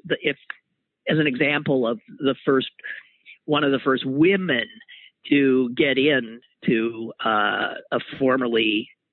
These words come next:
you know, not allowed, women not allowed. Um, I was the first woman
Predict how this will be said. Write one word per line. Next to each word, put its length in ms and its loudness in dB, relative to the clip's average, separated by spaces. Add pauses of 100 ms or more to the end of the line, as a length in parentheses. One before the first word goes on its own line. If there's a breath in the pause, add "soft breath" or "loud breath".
(540)
you 160 -2
know, 320 -4
not 320 2
allowed, 580 2
women 300 0
not 240 -2
allowed. 440 -2 (800 loud breath)
Um, 580 -6 (240)
I 100 -2
was 100 -4
the 120 -12 (140)
first 280 0 (760)
woman 480 0